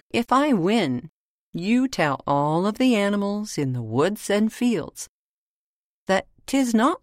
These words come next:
the quality of each day, but the quantity of everything we can fit in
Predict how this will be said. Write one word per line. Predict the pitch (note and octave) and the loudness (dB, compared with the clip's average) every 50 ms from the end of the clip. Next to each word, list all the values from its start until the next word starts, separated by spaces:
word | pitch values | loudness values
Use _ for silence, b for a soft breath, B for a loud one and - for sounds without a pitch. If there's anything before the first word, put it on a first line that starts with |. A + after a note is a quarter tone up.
| _ _ - | _ _ -8
the | F#3 | -8
quality | - - - - F#3 G3 G#3 C4 C4 D#3+ C#3 C3 A#2+ | -8 -8 -8 -4 0 0 2 2 0 0 0 -2 -2
of | A#2 A#2+ - | -2 -2 -4
each | B2+ A#2+ A#2+ - - | -4 -6 -6 -6 -6
day, | - - - - - D3+ - _ _ _ _ _ _ _ _ _ _ _ _ _ _ _ - | -4 -4 -4 -4 -6 -10 -12 _ _ _ _ _ _ _ _ _ _ _ _ _ _ _ -6
but | C3+ C3+ - | -6 -6 -6
the | - - - - | -6 -12 -12 -12
quantity | - - - - - E3 G#3 G#3 - - - - C3 - - | -16 -18 -8 -2 2 2 2 2 0 -2 -6 -6 -8 -8 -8
of | - - C3 - _ - | -8 -10 -12 -12 _ 0
everything | D3+ G#3+ A3+ G3+ F3+ F3+ F#3+ G3 G#3+ G#3+ G3+ - - G#3 G#3 G#3 F#3+ D#3+ | 2 2 2 2 -2 -6 -4 -2 -2 -2 -2 0 0 0 2 2 2 0
we | D3+ G3 A#3 A3 | 0 0 -2 -2
can | - - D#3+ C#3 C3 | -2 -4 -2 -2 -2
fit | - - - G#3 G#3 G3 F#3+ | -4 -4 -2 -2 -2 0 0
in | F3 D3 C3 B2 A#2+ C#3 | 0 0 0 -2 -4 -6